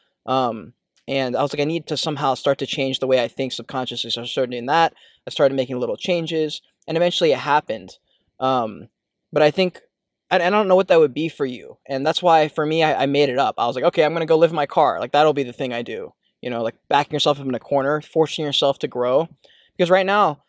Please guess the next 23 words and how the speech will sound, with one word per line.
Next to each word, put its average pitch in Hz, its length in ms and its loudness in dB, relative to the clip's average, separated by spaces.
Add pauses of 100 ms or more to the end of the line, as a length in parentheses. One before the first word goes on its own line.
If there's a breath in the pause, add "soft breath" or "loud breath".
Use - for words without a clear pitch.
(640)
you're 185 140 4
in 185 60 6
a 165 40 6
very 180 180 6
similar 175 280 -2
spot 165 240 4
with 139 120 -2
me. 170 120 -4
You're 127 120 -6
working 139 220 -6
a 131 40 -6
good 131 160 -4
job, 165 260 2
you're 143 80 -6
making 135 220 -10
decent 127 300 -8
money, 165 300 -4
you're 135 100 -4
doing 131 260 -4
this, 151 240 -2
you're 131 60 -16
doing 131 220 -2
that, 151 280 0